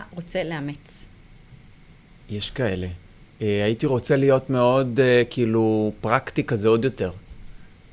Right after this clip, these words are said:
Speaker 2: שאני יכול לראות מלא משימות
Speaker 1: ולהתמודד.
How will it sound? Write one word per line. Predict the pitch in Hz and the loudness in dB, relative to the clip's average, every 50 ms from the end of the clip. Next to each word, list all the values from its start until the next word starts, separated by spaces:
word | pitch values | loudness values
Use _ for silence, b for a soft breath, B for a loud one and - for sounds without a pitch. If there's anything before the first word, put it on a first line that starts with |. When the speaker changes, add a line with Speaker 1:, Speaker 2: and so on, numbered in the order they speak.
| - - | -20 -18
Speaker 2:
שאני | - - 117 104 110 | -10 -6 -2 0 0
יכול | 110 - - 147 147 | 2 4 8 8 10
לראות | 147 139 139 139 | 10 10 8 6
מלא | 131 123 139 143 | 6 6 6 6
משימות | 151 147 147 - - 117 110 123 156 196 240 285 302 - - - - - - 190 | 4 2 0 -2 -4 -2 0 2 4 4 4 2 -2 -8 -14 -20 -20 -20 -10 -6
Speaker 1:
ולהתמודד. | 180 190 185 180 190 190 175 170 165 156 | -4 -4 -4 -4 -2 -2 0 2 2 2